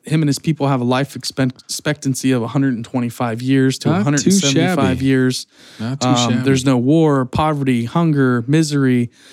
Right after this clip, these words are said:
Speaker 1: All those things don't exist on the planet Lanulos.
Speaker 2: Hmm.
Speaker 1: And, um, after that, these initial contacts, he's visited many, many times, uh, uh,
Speaker 2: Yeah.
Speaker 1: Woody is,
Speaker 2: Yeah.
Speaker 1: by this injured Cold character.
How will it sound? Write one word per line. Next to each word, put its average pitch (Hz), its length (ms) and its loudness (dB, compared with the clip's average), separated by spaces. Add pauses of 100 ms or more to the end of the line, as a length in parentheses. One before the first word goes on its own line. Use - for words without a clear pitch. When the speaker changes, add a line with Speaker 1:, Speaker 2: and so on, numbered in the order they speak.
(220)
Speaker 1:
All 156 240 2
those 151 300 2
things 139 220 0
don't 135 180 2
exist 127 440 -2
on 120 180 0
the 113 60 0
planet 120 380 -2
Lanulos. 113 960 -2 (400)
Speaker 2:
Hmm. 104 220 -6 (200)
Speaker 1:
And, 127 420 0 (520)
um, 120 520 -2 (420)
after 147 340 -2
that, 123 360 -4
these 127 440 -2
initial 135 640 0
contacts, 131 640 -2
he's 143 180 -4
visited 127 500 0
many, 139 400 2
many 120 280 2
times, 113 560 -4 (460)
uh, 117 440 -2 (680)
uh, 117 160 -2
Speaker 2:
Yeah. 117 240 2
Speaker 1:
Woody 131 400 0
is, 120 440 -4
Speaker 2:
Yeah. 117 140 4
Speaker 1:
by 104 100 0
this 123 200 -2
injured 123 340 -2
Cold 131 280 -2
character. 117 520 -4